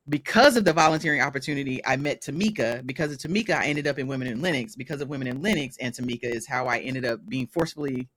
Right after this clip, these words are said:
being forced to apply for the position I found on Twitter.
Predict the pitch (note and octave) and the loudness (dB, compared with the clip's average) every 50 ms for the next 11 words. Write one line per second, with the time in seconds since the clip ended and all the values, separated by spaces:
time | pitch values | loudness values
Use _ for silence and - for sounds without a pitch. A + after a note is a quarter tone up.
0 | _ _ - - - - D3+ D#3+ E3 D#3+ C#3+ - F3+ F3+ E3+ E3 - E3 C#3 C3 | _ _ -20 -20 -20 -6 -2 0 2 2 2 4 6 6 6 4 4 0 0 2
1 | - D#3+ D3 C#3+ C#3+ - - B2 B2 A#2 - C3 B2+ E3 D#3+ D#3+ C3+ - - C3+ | 4 4 6 6 6 4 0 -4 -4 -4 -2 0 0 0 0 0 0 2 2 2
2 | C#3 - C#3+ C#3+ D#3 D3+ D3 - - D3+ D3 C3+ - - A3+ G3+ D3+ B2+ B2+ C3+ | 4 4 4 6 6 6 6 4 2 2 2 2 4 8 8 10 10 8 6 2
3 | - | -4